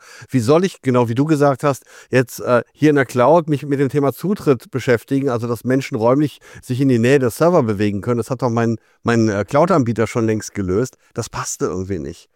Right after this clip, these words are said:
Und das, was der Gesetzgeber ja jetzt neu oder anders gemacht hat,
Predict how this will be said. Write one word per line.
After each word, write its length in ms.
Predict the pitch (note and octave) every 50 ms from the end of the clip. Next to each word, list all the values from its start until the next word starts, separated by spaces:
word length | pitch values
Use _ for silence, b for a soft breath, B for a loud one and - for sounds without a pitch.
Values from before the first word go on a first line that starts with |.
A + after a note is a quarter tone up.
| b b b b b b b b
Und 160 | - A#2+ A2+ B2
das, 140 | C3+ -
was 100 | G3 E3+
der 120 | - E3 C3
Gesetzgeber 800 | A#2+ A2 A2 B2+ C#3 - - - - G#3 G3+ F#3 F#3+ F#3 F3
ja 140 | D#3+ D3+ C#3
jetzt 240 | C3 A2 - - -
neu 480 | G#2 G2+ F#2 G#2 A#2+ D#3 F#3+ G#3 G3+ -
oder 220 | - A2 G2+ F2+
anders 380 | E2+ A2 C3+ E3+ G3+ F3+ - -
gemacht 420 | - F#3 F3+ F3+ E3+ - - -
hat, 340 | - F3+ F3+ - - - -